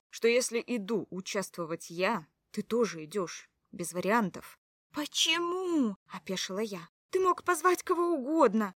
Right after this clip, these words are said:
Если бы мы только поговорили заранее,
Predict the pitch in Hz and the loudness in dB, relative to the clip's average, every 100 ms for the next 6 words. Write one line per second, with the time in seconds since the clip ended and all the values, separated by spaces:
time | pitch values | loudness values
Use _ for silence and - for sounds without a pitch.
0 | _ - - 220 254 269 262 302 240 240 | _ -14 -6 -2 0 0 2 2 4 2
1 | 247 254 285 277 226 226 285 311 285 220 | 2 2 0 0 -2 0 0 2 4 2
2 | 180 | -2